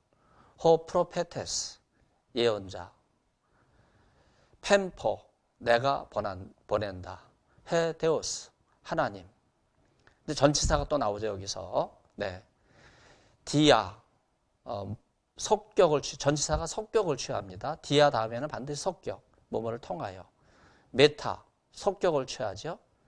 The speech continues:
그럴 때는 함께, 어, 대격을 취할 때는 후에. 어, 위에 디아 전치사도 마찬가지. 네. 디아, 속격일 때는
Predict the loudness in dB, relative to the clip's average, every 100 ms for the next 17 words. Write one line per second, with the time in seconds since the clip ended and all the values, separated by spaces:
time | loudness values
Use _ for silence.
0 | _ _ _ _ 2 2 2 -2 -2 -6
1 | -8 -8 -8 -10 -10 _ _ _ _ _
2 | _ _ _ _ _ _ -8 -6 -4 0
3 | 2 4 2 0 -2 -4 -4 -8 -8 -8
4 | -12 _ -2 2 2 -2 -12 _ _ _
5 | _ _ _ _ _ 2 2 0 -10 _
6 | -20 -2 4 6 4 -2 -14 _ _ _
7 | 2 8 8 8 2 -4 -4 -4 -2 -4
8 | -4 -10 -12 -10 -10 -8 -10 _ -12 -12
9 | -12 -16 _ _ _ _ _ _ _ _
10 | _ 2 6 6 4 -4 -8 -2 2 4
11 | 2 0 -2 -2 -6